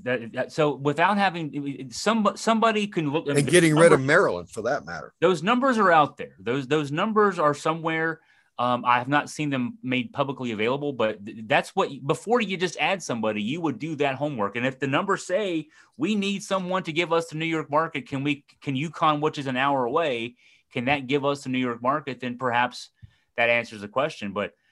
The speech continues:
Speaker 1: um, if, if that's not the, if that's not the case, um, you know, you, you, you are in some, you're not in the number one market, but the, the Pittsburgh market is a top twenty-five market. The Raleigh market is a top twenty-five market.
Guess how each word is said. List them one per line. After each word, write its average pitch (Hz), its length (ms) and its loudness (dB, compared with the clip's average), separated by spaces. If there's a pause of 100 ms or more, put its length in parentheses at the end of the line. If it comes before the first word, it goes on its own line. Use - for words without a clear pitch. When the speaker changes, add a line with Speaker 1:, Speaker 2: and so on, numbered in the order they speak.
(220)
Speaker 1:
um, 104 440 0 (580)
if, - 240 -10
if 131 160 -8
that's 143 260 0
not 202 220 0
the, 180 180 -8
if - 140 -12
that's - 240 0
not 226 220 -2
the 175 80 -6
case, 101 500 -10 (640)
um, 117 460 0 (1300)
you 135 140 -2
know, 131 240 4
you, 120 260 -2
you, 123 340 -2
you 135 180 0
are 208 220 6
in 196 100 0
some, 139 400 -4 (220)
you're 170 100 2
not 202 220 6
in 151 100 4
the 135 80 4
number 135 240 6
one 180 240 6
market, 113 420 6
but 117 200 4 (160)
the, 120 180 4
the 110 220 0
Pittsburgh 202 520 2
market 165 400 4
is 147 120 0
a 147 80 -2
top 151 260 2
twenty-five 147 480 0
market. 139 420 0
The 110 80 -2
Raleigh 135 360 4
market 143 400 2
is 127 100 -4
a 135 60 -4
top 131 260 2
twenty-five 127 500 -2
market. 117 440 -4